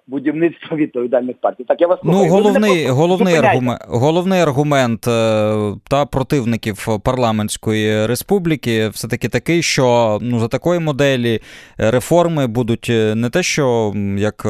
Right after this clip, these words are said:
Speaker 2: равлики іти, вони взагалі стоятимуть, е, на місці, тому що вся боротьба, яка зараз у нас точиться,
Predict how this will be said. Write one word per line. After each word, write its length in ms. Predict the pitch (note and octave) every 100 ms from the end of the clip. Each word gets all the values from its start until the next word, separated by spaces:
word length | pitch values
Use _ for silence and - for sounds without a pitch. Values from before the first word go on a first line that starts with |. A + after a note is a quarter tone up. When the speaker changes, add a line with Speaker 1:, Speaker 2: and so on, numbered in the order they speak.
| G2+
Speaker 2:
равлики 760 | A#2 B2 A2+ F#2+ G2 - F#2 E2+
іти, 380 | - G2+ G2+
вони 180 | F#2+ B2+
взагалі 340 | C3 B2 B2+ C3+
стоятимуть, 640 | - A#2 A#2 A2 A2+ -
е, 120 | A2
на 120 | A2+
місці, 400 | C3 A2 E2+ -
тому 200 | G#2 G#2+
що 160 | A#2+ -
вся 220 | - C#3+
боротьба, 460 | C3 B2+ A2 G#2+ G2+
яка 220 | F#2+ G2
зараз 280 | G2 G2 -
у 40 |
нас 180 | G2 -
точиться, 640 | G#2+ G2+ F#2+ - G2 F#2